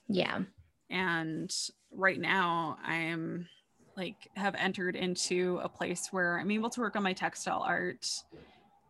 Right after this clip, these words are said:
Speaker 2: and read more and write more. And I've been compiling what I think are a lot of good ideas.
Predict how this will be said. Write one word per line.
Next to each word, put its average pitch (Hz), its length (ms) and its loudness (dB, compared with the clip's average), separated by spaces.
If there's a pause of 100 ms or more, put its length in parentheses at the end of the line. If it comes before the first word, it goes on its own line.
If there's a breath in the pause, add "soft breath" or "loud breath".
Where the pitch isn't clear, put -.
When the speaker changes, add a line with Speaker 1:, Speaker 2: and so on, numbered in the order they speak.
(120)
Speaker 2:
and 170 720 2 (540)
read 180 360 -2
more 175 520 0
and 180 240 -2
write 175 280 0
more. 180 580 -2 (100)
And 175 600 -2 (220)
I've 180 220 -4
been 180 720 -2
compiling 175 840 -4 (340)
what 196 200 0
I 208 100 0
think 269 240 0
are 226 80 4
a 185 80 6
lot 170 180 6
of 175 140 -2
good - 140 -2
ideas. 180 960 0